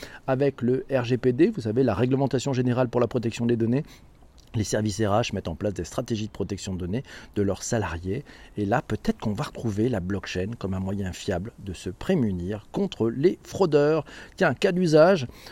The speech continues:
euh, cas d'usage aussi, bah tiens, c'est le Guillaume qui nous parle du design inclusif pour les personnes en situation de handicap. Et c'est très bon, effectivement. Forrester, c'était une, une bonne, euh, une bonne source R H recrutement grâce au chatbot.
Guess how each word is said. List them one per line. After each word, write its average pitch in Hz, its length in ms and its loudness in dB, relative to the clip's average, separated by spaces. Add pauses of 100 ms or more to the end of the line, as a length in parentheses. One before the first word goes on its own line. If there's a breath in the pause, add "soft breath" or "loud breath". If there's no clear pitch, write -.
(140)
euh, 135 220 4
cas 160 160 4
d'usage 131 400 2
aussi, 156 320 0
bah 135 120 6
tiens, - 220 2
c'est 127 220 0
le 110 320 4 (880 loud breath)
Guillaume 117 320 4
qui 113 100 -4
nous 113 80 2
parle 101 200 -2
du 98 80 -2
design 127 420 0
inclusif 147 640 0
pour 107 160 -4
les 110 100 2
personnes 120 380 0
en 107 60 -2
situation 131 680 -4
de 113 160 -2
handicap. 117 640 0 (380 loud breath)
Et 107 340 2
c'est 104 220 -4
très - 240 -2
bon, 101 240 -2
effectivement. 98 480 -4
Forrester, 98 480 -4
c'était 101 220 -4
une, 87 380 -6
une 110 140 0
bonne, 135 300 4
euh, 110 260 2 (320 loud breath)
une 139 100 2
bonne 170 200 8
source 175 440 4
R 139 180 4
H 151 180 4
recrutement 131 400 0
grâce 127 320 2
au 127 100 0
chatbot. 113 360 2